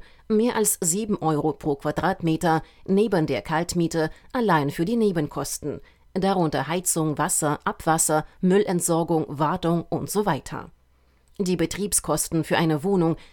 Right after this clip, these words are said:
seien damit schon fast so hoch wie die Kaltmieten für viele Bestandswohnungen gewesen. Konzerne kassieren. Die linke Abgeordnete Ley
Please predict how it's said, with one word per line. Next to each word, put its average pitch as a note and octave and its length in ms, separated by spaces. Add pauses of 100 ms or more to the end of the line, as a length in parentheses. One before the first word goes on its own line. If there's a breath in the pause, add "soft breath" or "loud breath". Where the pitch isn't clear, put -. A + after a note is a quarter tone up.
(140 loud breath)
seien A3 300
damit G3+ 240
schon F#3 240
fast E3 260
so A3 240
hoch D#3+ 240 (240 soft breath)
wie A#3+ 160
die B3 120
Kaltmieten E3 760
für B3 160
viele D3+ 280
Bestandswohnungen D3 920
gewesen. C3 560 (1040)
Konzerne C3+ 580
kassieren. D#3 720 (1080)
Die G#3+ 200
linke A3 440
Abgeordnete D#3+ 680
Ley D#3 380